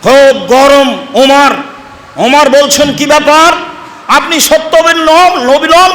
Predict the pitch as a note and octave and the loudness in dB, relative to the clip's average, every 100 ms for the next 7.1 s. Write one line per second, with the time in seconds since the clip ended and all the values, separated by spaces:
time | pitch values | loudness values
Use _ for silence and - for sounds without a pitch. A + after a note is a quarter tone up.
0 | F#4 A#3 - D#4+ D4 - D4+ - D4+ D4+ | -2 -2 0 0 0 -2 -2 -2 -2 0
1 | D#4+ G4+ - - - - - C#4+ D#4 E4 | -2 -6 -12 -20 -20 -12 -6 -4 -2 -2
2 | D#4 - D#4 D#4+ D4 C#4+ E4 D#4 D#4+ E4+ | -2 -2 -2 -2 -2 -2 0 0 2 0
3 | - C#4 B3+ D4+ C#4 C#4 D4 A3 - - | -2 0 0 0 -4 -6 -6 -6 -10 -8
4 | D4+ C4 D4+ D4+ E4+ - - - - - | -2 -2 0 -4 -4 -10 -20 -20 -20 -20
5 | - - C4+ D#4+ D#4 - D#4 - E4 D#4+ | -16 -2 0 0 -2 -2 -4 -2 -4 -2
6 | D#4+ D#4+ E4+ C#4+ D4+ - D#4+ D#4+ D4+ D#4 | -2 0 0 0 0 -2 -4 -4 -2 0
7 | E4 | 0